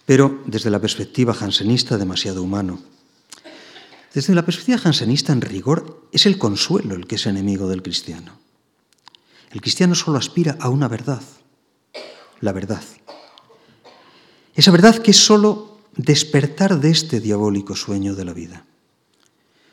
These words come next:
El gentil hombre labora para perseverar en ese sueño hasta hacer de él un privado jardín amable. Pero deleitable para un jansenista, para un cristiano, tan solo puede serlo el paraíso.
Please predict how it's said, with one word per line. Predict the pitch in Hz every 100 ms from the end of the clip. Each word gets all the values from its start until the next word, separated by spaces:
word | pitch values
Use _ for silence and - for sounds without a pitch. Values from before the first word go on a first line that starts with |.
| _ _
El | 113
gentil | - 104 123 113
hombre | 127 131 156 185 - - _ _ _ - -
labora | 131 139 170 202
para | 196 175
perseverar | 151 - 139 139 170
en | 165
ese | 160 156
sueño | - 123 110
hasta | 110 -
hacer | 117 160 156
de | 131 147
él | 175 - - - -
un | 165
privado | 156 127 135 117
jardín | - 104 101 135 110 - - - _ _ _ -
amable. | 123 120 104 - _ _ _ _ _ _ _ _ _ _ - _ _ - - _ _ _ _
Pero | 120 123 123 - -
deleitable | 131 117 123 117 - 165 151 143 143 143 - _ _ _ _ _
para | - 113
un | 110
jansenista, | 123 117 - 120 127 - 92
para | 90 - -
un | 95
cristiano, | 90 90 - 120 107 104
tan | 107
solo | 98 110 107
puede | 110 104
serlo | - 156 113 101
el |
paraíso. | - 92 92 - -